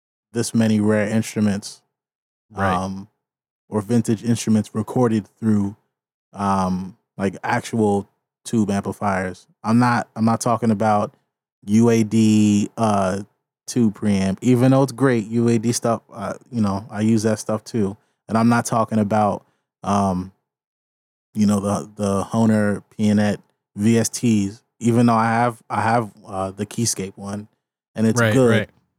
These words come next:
Speaker 1: but <laughs> I compared it side by side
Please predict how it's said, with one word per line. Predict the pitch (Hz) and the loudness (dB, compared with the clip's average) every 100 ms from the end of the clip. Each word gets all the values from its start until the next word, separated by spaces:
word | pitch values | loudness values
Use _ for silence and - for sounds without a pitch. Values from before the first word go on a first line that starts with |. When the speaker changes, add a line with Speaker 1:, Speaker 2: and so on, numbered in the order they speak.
| _ | _
Speaker 1:
but | 110 98 - - _ - | -6 -4 -6 -18 _ -10
<laughs> | 110 _ _ - | -10 _ _ -8
I | 117 | -8
compared | - 120 - 135 110 | -4 -4 0 0 0
it | |
side | - 123 110 104 | -2 -2 -2 0
by | 107 | -4
side | - 113 104 98 | -2 -2 0 -2